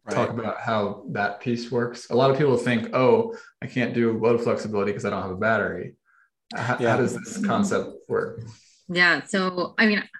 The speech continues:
Speaker 3: I like to say, um, "Use what your mama gave you." <laughs> You know?
Speaker 1: <laughs>
Speaker 3: Like, your building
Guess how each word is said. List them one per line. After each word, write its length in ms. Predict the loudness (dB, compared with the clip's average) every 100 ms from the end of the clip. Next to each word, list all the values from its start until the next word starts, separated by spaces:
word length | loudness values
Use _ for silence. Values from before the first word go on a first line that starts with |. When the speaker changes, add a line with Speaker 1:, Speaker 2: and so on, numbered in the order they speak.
| _
Speaker 3:
I 120 | 0 2
like 180 | 2
to 100 | 0
say, 720 | -2 0 2 2 0 0 -2 -2
um, 540 | 0 0 -4 -8 -12 _ _ _ _ _ _ -4
"Use 220 | -2 0
what 160 | -2
your 80 | -2
mama 260 | -2 -2 -2
gave 260 | -2 -2
you." 140 | -2 2
<laughs> 260 | 4 6
You 300 | 8 8 6
know? 260 | 4 4 4 2 2 2
Speaker 1:
<laughs> 340 | 2 -2 -4 -10 -14 -8 -6
Speaker 3:
Like, 460 | -6 -10 -8 -2
your 180 | 2 4
building 840 | 6 4 4 4 4 4 2 2